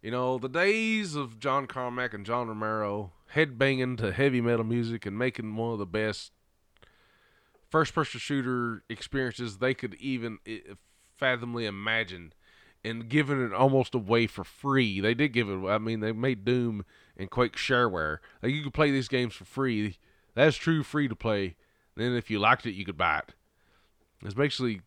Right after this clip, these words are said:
full demos almost. Go on there and frag your buddies online. Then turn around and give 'em the engine away for everybody to play. Th-, those days are gone.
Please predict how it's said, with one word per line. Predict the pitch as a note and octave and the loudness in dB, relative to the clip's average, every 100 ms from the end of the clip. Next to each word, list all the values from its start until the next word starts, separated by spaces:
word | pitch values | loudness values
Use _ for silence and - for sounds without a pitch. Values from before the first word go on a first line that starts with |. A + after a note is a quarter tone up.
| _ _ | _ _
full | - C#3+ D3 | -6 0 2
demos | C3 C#3+ B2 G2 F#2+ - - | 4 4 4 0 -4 -14 -10
almost. | G2+ G2 F2+ F2 - _ _ _ _ _ _ _ - | -8 -6 -8 -10 -16 _ _ _ _ _ _ _ -2
Go | C#3+ | 0
on | F#3+ | 2
there | E3+ D#3 A#2 | 2 0 0
and | A2+ | -2
frag | G2+ A2+ A#2+ | 0 0 0
your | A2 | -2
buddies | A2 G#2+ G2+ | 0 0 -2
online. | G2+ G2 F#2+ G2 A2 A2+ G2 _ _ _ _ _ _ _ _ _ _ _ _ _ _ _ _ _ _ _ _ _ _ | -4 0 0 2 0 -2 -10 _ _ _ _ _ _ _ _ _ _ _ _ _ _ _ _ _ _ _ _ _ _
Then | A2 A#2 A#2 | -6 -4 -4
turn | C#3 B2+ | -4 -2
around | B2 C3 C3 A#2+ | 0 2 2 0
and | B2 | -4
give | A2+ B2+ | -2 -2
'em | A#2 | -4
the | |
engine | G#2+ C3 B2+ B2 | -4 -4 -4 -4
away | B2 A#2+ | -2 -2
for | A#2+ | -2
everybody | A#2+ A2+ A#2 | -2 0 0
to | A2 | 0
play. | - A#2+ A#2 G#2+ _ | -2 0 0 -4 _
Th-, | C#3 C3+ | -4 0
those | E3 A3 A3 | 4 4 4
days | G#3 F3+ | 2 2
are | |
gone. | E3 E3 E3+ | 0 0 0